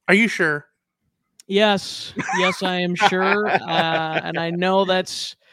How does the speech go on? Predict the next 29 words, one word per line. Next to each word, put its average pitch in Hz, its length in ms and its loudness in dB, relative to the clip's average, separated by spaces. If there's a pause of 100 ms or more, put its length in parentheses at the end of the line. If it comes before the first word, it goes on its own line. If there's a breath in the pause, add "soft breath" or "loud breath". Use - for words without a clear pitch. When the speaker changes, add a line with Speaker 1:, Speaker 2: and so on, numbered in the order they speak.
(240 soft breath)
Speaker 2:
pointing 196 340 0
out 190 180 -4
the 175 120 2
obvious, 156 500 -6
but, 160 240 -6 (140)
uh, - 180 -2
Jeff 202 260 2
Okudah 254 440 2
to 240 220 -2
the, 214 280 0
uh, 185 240 4 (400 soft breath)
Falcons. 196 520 4
Let's 190 200 -4
talk 208 240 2
about 180 280 -2
that 190 260 0
quick. 185 460 -4 (500)
Boy, 190 240 0
that 170 180 -2
seems 277 280 -4
like 208 160 0
a 160 80 -4
waste 170 460 -4
of 175 60 -2
a 170 80 0
first 196 360 -4
round 190 260 -2
draft 170 380 -2
pick 156 160 -12